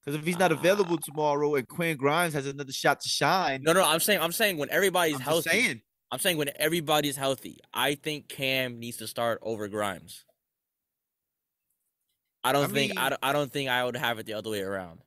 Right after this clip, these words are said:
Speaker 1: See, this is one of those situations where we might have a good controversy in our hands, just in our hands, excuse me, just like in the center position. Because again, tomorrow we got O K C.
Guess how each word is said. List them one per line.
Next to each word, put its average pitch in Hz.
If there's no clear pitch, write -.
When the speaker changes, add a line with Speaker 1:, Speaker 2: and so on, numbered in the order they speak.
Speaker 1:
See, 165
this 190
is 185
one 196
of 175
those 180
situations 165
where 151
we 147
might 147
have 143
a 123
good 123
controversy 127
in 117
our 113
hands, 107
just 123
in 135
our 123
hands, 120
excuse 135
me, 120
just 120
like 127
in 123
the 110
center 160
position. 110
Because 139
again, 127
tomorrow 185
we 160
got 156
O 170
K 143
C. 135